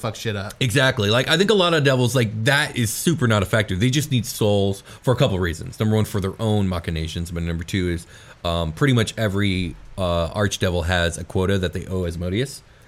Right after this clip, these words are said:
Speaker 1: Yes.
Speaker 2: So they just need 'em. They just need 'em flowing in. They don't care about the quality of soul. It's just get 'em in. Like, no, she's very much more selective. Like, she, she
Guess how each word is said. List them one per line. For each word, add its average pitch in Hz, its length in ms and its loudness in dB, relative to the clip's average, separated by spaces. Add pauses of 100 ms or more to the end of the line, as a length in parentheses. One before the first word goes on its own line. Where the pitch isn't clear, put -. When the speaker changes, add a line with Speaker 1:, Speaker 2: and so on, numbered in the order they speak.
Speaker 1:
Yes. 139 220 0
Speaker 2:
So 113 120 4
they 131 120 4
just 151 220 0
need 117 220 2
'em. - 120 -6
They 113 120 0
just 117 160 2
need 113 120 4
'em 101 100 2
flowing 98 300 0
in. 87 160 -2
They 104 80 2
don't 139 180 2
care 123 180 2
about 104 200 0
the 95 60 -8
quality 147 380 2
of 156 80 0
soul. 147 340 2 (140)
It's 101 100 -4
just 98 140 -8
get 107 120 2
'em 98 140 0
in. 82 180 -2 (280)
Like, 90 160 0
no, 95 140 0
she's 95 320 -2
very 95 360 0
much 98 320 -4
more 90 80 -4
selective. 87 420 -6
Like, 82 160 -4
she, 95 220 -4 (320)
she 104 320 0